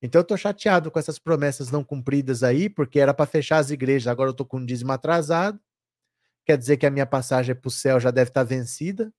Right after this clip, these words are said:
né? Eu acho que o meu voucher não vai ser honrado pro céu. E eu ia dividir o I P T U, tava contando que ia ter uma família pra dividir o I P T U, eu tive que pagar sozinho. Então eu tô decepcionado, viu?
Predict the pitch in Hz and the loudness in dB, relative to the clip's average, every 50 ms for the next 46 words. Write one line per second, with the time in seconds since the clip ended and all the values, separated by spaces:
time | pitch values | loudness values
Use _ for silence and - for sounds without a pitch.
0 | _ _ _ 127 139 151 170 156 135 - - - 143 143 143 135 120 113 127 127 | _ _ _ -4 -2 0 0 0 0 -2 -6 -6 -2 0 0 0 2 2 2 2
1 | 135 127 - - 135 131 131 123 123 127 123 113 - - 139 135 135 135 123 117 | 0 0 -4 -6 -6 -6 -4 -2 -2 -2 -2 -2 -2 0 0 0 0 0 0 0
2 | 123 135 151 180 196 202 _ _ _ _ _ _ _ _ _ _ _ - 123 120 | 4 4 4 4 4 0 _ _ _ _ _ _ _ _ _ _ _ -8 -8 -8
3 | - - 135 135 147 180 214 220 - _ _ _ _ _ _ _ - 139 135 143 | -4 0 2 2 4 2 2 -2 -6 _ _ _ _ _ _ _ -2 2 4 6
4 | 156 156 156 156 _ _ - 160 160 165 151 151 160 160 170 143 160 170 156 - | 6 4 4 0 _ _ -6 -2 0 0 0 -2 -4 -6 -4 -2 0 0 0 0
5 | 170 160 - 160 151 151 175 185 - 165 160 165 - - 214 262 240 - 208 214 | -2 0 2 2 2 2 2 2 2 2 2 2 2 -2 -4 -2 0 0 2 2
6 | 220 220 202 - 185 175 - 180 170 165 147 - 156 147 147 151 143 143 - 151 | 2 0 -2 -2 -4 -2 -2 -4 -4 -6 -6 -6 -6 -4 -4 -4 -4 -4 -4 -6
7 | 143 143 135 147 135 143 143 131 - 143 - 156 151 143 165 - 165 _ _ - | -8 -6 -8 -6 -6 -6 -6 -6 -6 -8 -6 -8 -8 -8 -10 -18 -20 _ _ 0
8 | 190 190 180 190 185 - - 233 254 196 143 151 143 127 120 - 151 151 - 190 | 0 2 2 2 0 0 -2 -2 -2 -2 -2 -4 -4 -4 -2 -2 -2 -2 0 -2
9 | 196 180 156 143 165 180 170 - - 160 - - - 220 214 156 131 120 113 113 | -4 -2 -2 -2 -2 -2 -2 -4 -6 -8 -8 -6 -6 -4 -4 -2 -4 -4 -4 -6
10 | 107 107 120 175 214 220 | -8 -6 -6 -6 -6 -8